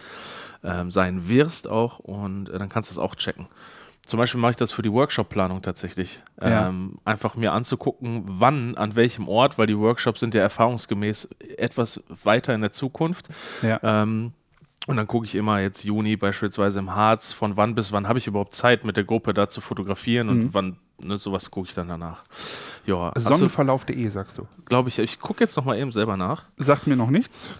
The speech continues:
Speaker 2: klingt aber gut. Werde ich mir mal reinziehen.
Speaker 1: Genau, sonnenverlauf punkt de ist das tats-, äh,
Speaker 2: Sehr schön.
Speaker 1: tatsächlich.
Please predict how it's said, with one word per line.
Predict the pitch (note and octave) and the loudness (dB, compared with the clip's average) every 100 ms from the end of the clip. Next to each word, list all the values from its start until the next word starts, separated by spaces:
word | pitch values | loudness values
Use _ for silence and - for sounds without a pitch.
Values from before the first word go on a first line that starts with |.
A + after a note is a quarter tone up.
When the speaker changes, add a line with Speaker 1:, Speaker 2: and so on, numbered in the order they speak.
| - | -4
Speaker 2:
klingt | - D#3 | 0 2
aber | D3+ D3 | 2 0
gut. | A#2 F#2+ - - _ _ _ _ - - - - _ - | 0 -6 -10 -20 _ _ _ _ -20 -20 -20 -20 _ -8
Werde | A#2 | -6
ich | A#2 | -4
mir | A#2+ | -2
mal | A2 G#2+ | -2 -2
reinziehen. | A2 G#2+ - | -2 -2 2
Speaker 1:
Genau, | E3+ G2+ | 2 4
sonnenverlauf | B2+ F#3 F3+ D#3 D#3 - | 4 4 4 4 4 2
punkt | A#2 | 0
de | G#2 | 0
ist | F#2+ - | -2 -4
das | - | -8
tats-, | - F2+ _ | -8 -10 _
äh, | - | -6
Speaker 2:
Sehr | G#2+ | -2
schön. | A#2 | 0
Speaker 1:
tatsächlich. | G#2+ G2 - F#2 | 0 -2 -6 -10